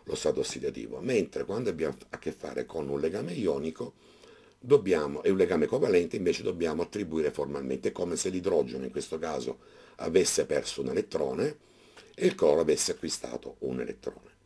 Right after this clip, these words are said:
Ora ritorniamo agli esempi che abbiamo visto in precedenza, così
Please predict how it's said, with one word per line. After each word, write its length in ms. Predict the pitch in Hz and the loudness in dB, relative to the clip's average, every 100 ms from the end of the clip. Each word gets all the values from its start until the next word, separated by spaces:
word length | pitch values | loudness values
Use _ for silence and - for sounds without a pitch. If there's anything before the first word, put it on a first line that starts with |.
| _ - - - _ | _ -20 -20 -20 _
Ora 180 | - 110 | 2 4
ritorniamo 760 | 120 131 175 110 92 90 92 - | 4 2 2 4 6 4 2 0
agli 180 | 87 104 | -2 0
esempi 440 | 71 87 92 80 | 4 4 2 -4
che 100 | 76 | -2
abbiamo 300 | 71 78 73 | 0 -2 -2
visto 220 | 76 73 | -4 -4
in 80 | 69 | -4
precedenza, 600 | - 101 117 80 80 90 | -2 -2 2 2 2 0
così 380 | 87 82 76 85 | 2 2 2 -2